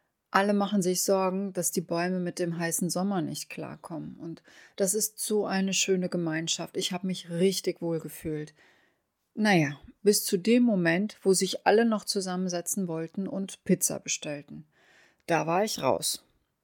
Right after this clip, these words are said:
Aber ich muss zugeben, einen kleinen Beigeschmack hat das schon, auch wenn ich weiß, dass ich mich nach einer Pizza nicht gut fühle.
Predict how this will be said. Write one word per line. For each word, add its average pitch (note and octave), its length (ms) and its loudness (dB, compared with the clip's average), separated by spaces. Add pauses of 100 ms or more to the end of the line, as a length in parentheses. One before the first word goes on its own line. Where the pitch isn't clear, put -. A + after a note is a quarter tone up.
Aber F#3 240 8
ich F#3 120 4
muss G3+ 200 0
zugeben, E3+ 640 2
einen E3 360 -4
kleinen G#3 400 0
Beigeschmack G3+ 800 -2
hat G#3 160 -4
das G3 160 2
schon, F3 540 2
auch - 220 -4
wenn F#3 140 -2
ich F3+ 160 -2
weiß, A3 380 4
dass F3 180 0
ich E3+ 120 -10
mich E3+ 180 -6
nach E3+ 160 -6
einer E3+ 260 -4
Pizza F#3+ 360 -2
nicht G3+ 360 2
gut D#3 240 0
fühle. D#3 480 -6